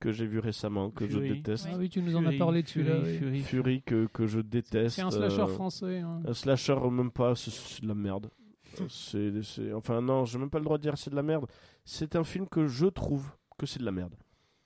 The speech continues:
Speaker 3: <laughs>
Speaker 1: Euh, donc, c'est pas de la merde, mais je trouve que ça a un goût de caca. J'ai vraiment pas aimé le jeu d'acteurs, à part les personnages principaux qui gèrent bien.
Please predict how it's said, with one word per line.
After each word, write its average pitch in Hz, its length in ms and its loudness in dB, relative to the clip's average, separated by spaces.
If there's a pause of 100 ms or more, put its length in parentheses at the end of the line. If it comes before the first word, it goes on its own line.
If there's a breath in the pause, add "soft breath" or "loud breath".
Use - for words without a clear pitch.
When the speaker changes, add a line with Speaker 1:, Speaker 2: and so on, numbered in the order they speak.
(180 soft breath)
Speaker 3:
<laughs> 107 160 -6
Speaker 1:
Euh, 107 520 2
donc, 107 220 -4
c'est - 140 -4
pas 156 100 0
de 156 60 -2
la 151 80 2
merde, 160 260 0
mais 123 140 0
je 120 160 0
trouve 160 260 -2
que 127 200 2
ça 120 200 -2
a 120 60 2
un 117 120 2
goût 123 180 0
de 131 60 -6 (360)
caca. 107 360 -2 (420 soft breath)
J'ai 107 160 0
vraiment 147 460 4
pas 143 220 2
aimé 143 440 2
le 135 120 6
jeu 120 160 4
d'acteurs, 123 380 0
à 120 80 -2
part 127 140 -2
les 127 40 -4
personnages 123 440 -4
principaux - 500 -6
qui 98 420 -4
gèrent 104 200 -2
bien. 113 420 0